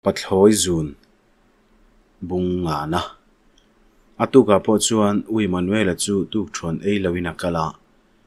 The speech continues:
A hma zawng a min thla ziak khan min kal san ta nul nul si a. Ni zan thil thleng wang ani ti ka hria a. Mun na po ka ngai tu na sa, kha thil a wang mai a min pe hel ngal chuan. Min ti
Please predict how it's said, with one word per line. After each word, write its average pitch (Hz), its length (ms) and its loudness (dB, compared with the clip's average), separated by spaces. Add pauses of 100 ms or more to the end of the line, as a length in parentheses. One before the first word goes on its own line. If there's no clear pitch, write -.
(140)
A - 80 -6
hma 107 160 -2
zawng 104 240 -2
a - 80 -2
min 92 140 -4
thla 85 180 -4
ziak 123 240 -2
khan 95 220 -6
min 85 180 -10
kal 82 160 -4
san 101 280 -4
ta 82 120 -10
nul 85 220 -8
nul 82 240 -8
si - 140 -4 (120)
a. 87 80 -10 (720)
Ni 104 80 -4
zan 87 240 -2
thil 107 240 -2
thleng 107 240 -4 (100)
wang 90 220 0
ani 110 160 0
ti 82 240 -4
ka 85 140 -6
hria 82 220 -4 (140)
a. - 20 -2 (680)
Mun 92 220 -4
na 101 80 4 (100)
po 104 80 0 (120)
ka 101 120 -2
ngai 80 160 -4
tu 87 160 -4
na 92 80 -4
sa, 95 540 0
kha 92 120 -4 (100)
thil 123 200 -2
a - 100 -6
wang 87 220 -2
mai 143 160 -4
a - 60 -2
min 101 200 -4
pe 90 80 -2 (100)
hel 107 160 -4 (120)
ngal 98 260 -4
chuan. 90 220 -2 (840)
Min 87 220 -4
ti 95 80 -8